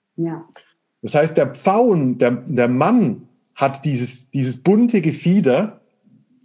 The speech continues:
Speaker 2: das ihn als sexuell attraktiv ausweist und gleichzeitig ein Handicap ist, weil dadurch ein Puma, der ihn fressen würde,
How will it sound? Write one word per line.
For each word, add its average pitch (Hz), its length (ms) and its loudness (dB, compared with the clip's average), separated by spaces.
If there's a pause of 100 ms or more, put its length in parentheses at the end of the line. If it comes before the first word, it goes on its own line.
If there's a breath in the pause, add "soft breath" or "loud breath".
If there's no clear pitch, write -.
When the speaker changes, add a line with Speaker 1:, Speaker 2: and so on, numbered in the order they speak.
(520 soft breath)
Speaker 2:
das 147 220 0
ihn 190 380 2 (160)
als 147 220 0
sexuell 151 380 0
attraktiv 151 580 0
ausweist 113 720 -4
und 156 140 0
gleichzeitig 185 680 -2
ein 135 80 -2
Handicap 143 560 -2
ist, 151 180 -4
weil 123 140 0
dadurch 135 560 0
ein 101 80 -6
Puma, 196 500 2
der 113 160 -2
ihn 110 100 -4
fressen 165 380 -2
würde, 110 320 -2